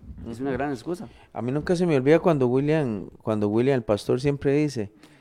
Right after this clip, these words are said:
Speaker 2: "Hermano, es que yo no fui al culto porque estoy muy cansado". Y dice William, "No, pero yo no le iba a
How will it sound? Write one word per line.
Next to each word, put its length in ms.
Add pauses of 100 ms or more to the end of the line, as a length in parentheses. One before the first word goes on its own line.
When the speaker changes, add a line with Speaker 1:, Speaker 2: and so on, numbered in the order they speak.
(220)
Speaker 2:
"Hermano, 380
es 100
que 220
yo 140
no 120
fui 160
al 140
culto 420
porque 340
estoy 260
muy 180
cansado". 680
Y 140
dice 180
William, 320
"No, 140
pero 160
yo 140
no 120
le 80
iba 120
a 40